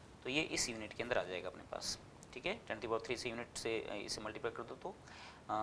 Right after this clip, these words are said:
ये कितनी value आ जाएगी, ज़ीरो पॉइंट वन। तो answer is zero point one, fifth का। okay, Next question पे चलते हैं, Question number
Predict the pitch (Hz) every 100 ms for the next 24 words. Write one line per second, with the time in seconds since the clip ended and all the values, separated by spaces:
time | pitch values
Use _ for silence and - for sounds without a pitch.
0 | 107 104 101 123 139 131 120 123 143 151
1 | 113 117 - 131 170 - - 101 - -
2 | - - - - - - 104 113 127 139
3 | 180 - - - 104 113 113 92 - -
4 | 104 110 - - - - 113 170 247 -
5 | - - - - - - - - - -
6 | 123 - - 120 123 107 104 104 117 370
7 | - - - - - - - - - -
8 | - - - - - - - - - -
9 | - - - - - - - - - -
10 | - 107 117 113 165